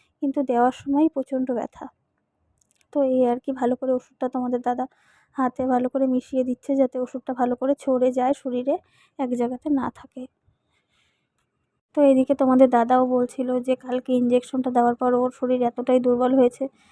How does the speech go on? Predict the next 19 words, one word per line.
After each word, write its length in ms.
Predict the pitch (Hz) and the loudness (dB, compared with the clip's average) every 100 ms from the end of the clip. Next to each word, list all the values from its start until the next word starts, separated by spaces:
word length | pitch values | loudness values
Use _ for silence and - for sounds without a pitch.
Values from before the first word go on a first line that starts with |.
| _ _ | _ _
যেন 160 | 277 254 | 2 4
হাঁটতে 360 | 254 233 - 269 | 4 0 -4 -6
পারছে 320 | 247 240 - 254 | -4 -6 -6 -6
না, 120 | 247 | -4
খুবই 280 | 254 262 262 | -6 -4 -2
শরীরটা 320 | 262 247 254 | -2 -4 -4
দুর্বল। 360 | 247 247 247 247 - | -6 -4 -4 -8 -4
তো 100 | 262 269 _ _ _ 277 | -2 -4 _ _ _ 2
এই 140 | 262 254 | 2 2
দাদা 240 | 247 247 | 0 0
বলল 260 | 262 254 254 269 | 0 0 2 2
যে, 120 | 262 | 0
"কিছু 260 | 262 262 - | -6 -6 -2
হবে 240 | 254 247 247 | 0 0 0
না, 120 | 262 | 0
ভয়ের 280 | 269 262 240 | 2 0 -2
কোনো 200 | 247 254 | -4 -6
কারণ 260 | 254 240 247 | -4 -4 -4
নেই, 140 | 254 | -2